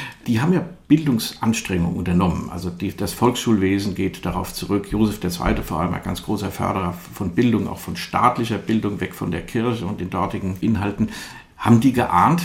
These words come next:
dass die mit Bildung die Demokratie letztlich befördern? Oder warum haben die das so in die Wege geleitet?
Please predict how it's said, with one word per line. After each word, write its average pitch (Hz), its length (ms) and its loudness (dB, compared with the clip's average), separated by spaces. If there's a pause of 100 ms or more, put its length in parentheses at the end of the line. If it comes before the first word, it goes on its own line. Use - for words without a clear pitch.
dass - 160 -4
die 117 100 2
mit 104 220 0
Bildung 147 440 6 (300)
die 113 100 -2
Demokratie 113 720 2
letztlich 123 600 2 (120)
befördern? 131 680 2
Oder 110 240 0
warum 120 400 0 (220)
haben 113 160 2
die 104 160 0
das - 500 -4
so 110 220 0
in 117 100 -2
die 101 140 0
Wege 90 240 0
geleitet? - 460 -8